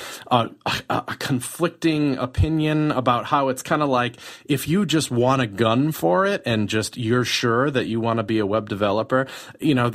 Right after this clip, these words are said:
it doesn't, what your educational experience doesn't matter all that much. You know, A-, Andy, as someone who hires other people, he doesn't really k-, look back and care about their education very much. He cares about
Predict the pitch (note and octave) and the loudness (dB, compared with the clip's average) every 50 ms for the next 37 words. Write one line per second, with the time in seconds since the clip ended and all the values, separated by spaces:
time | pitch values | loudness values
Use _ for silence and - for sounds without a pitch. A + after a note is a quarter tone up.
0 | - - - - F#3 F3 C#3 D#3 G#2 C3 D3 C#3 C3+ C#3 D3+ - - C#3+ C#3 B2+ | -2 -2 0 2 2 2 2 0 -2 0 0 0 2 2 2 2 2 0 0 2
1 | G2+ C3 C3+ A#2+ B2 - - C3 B2 A#2 - - A#2 A2 A2 G2+ - - - A#2 | 2 2 2 2 0 -2 0 0 0 0 0 0 0 0 0 -2 -4 -4 -2 0
2 | A2+ A2 G#2+ G2 - A#2+ A2 - A2 - - G2+ G#2 A2 G#2+ G#2 F#2+ F#2 E2+ E2+ | 0 0 0 0 0 0 0 0 -2 -4 -2 -2 0 0 0 2 0 0 0 0
3 | F2 D#2+ D#2 - B2 D3+ E3+ E3 D#3+ D#3 D3 - - - - A2+ A#2 G#2 F2+ B1+ | -2 -4 -4 -2 0 0 2 2 2 0 0 0 0 0 0 0 0 -2 0 -2
4 | G#2 A2 - - B2 A2+ - - B2+ C3 C3 B2+ A2+ G#2 - C3 B2 A2+ G#2 G#2 | -2 -4 -2 -2 -2 -2 0 0 0 0 2 2 0 0 0 -2 -2 -2 0 -2
5 | F#2+ - - - B2+ C3+ C3 B2+ B2+ A2+ A#2 G2+ G2 F#2 - - D3+ D3+ - C#3 | -4 -2 0 0 2 2 2 0 0 -2 -2 -2 -2 -2 -2 -2 -2 0 0 0
6 | C3 C#3 C#3 C#3 C3 - - - G#2+ G2 F#2 F#2 - - - - - - B2+ A#2 | 0 2 2 0 -2 -2 -4 -2 0 0 0 -2 -4 -6 -10 -10 -6 -4 -2 0
7 | B2 C3 - - - A#2 A#2 A#2+ B2+ - - A2+ G#2 - - A#2+ A#2+ A2+ A2 G#2+ | 0 0 0 0 0 2 2 2 0 0 -2 -4 -2 0 0 0 2 2 0 0
8 | - G2+ F#2+ G2+ - - - - B2+ B2+ B2 - B2+ A#2 A#2 A#2 A#2 A2+ A2+ A#2 | 0 0 0 0 -2 -4 -4 -2 -2 0 0 -2 -4 -2 -2 -2 0 0 -2 -2
9 | - - - B2 - - G#2+ G2+ G#2 G2+ A2 F#2 F#2 F2+ F#2 - | -2 -4 -6 -6 -2 0 0 0 0 -2 -2 0 0 0 0 -2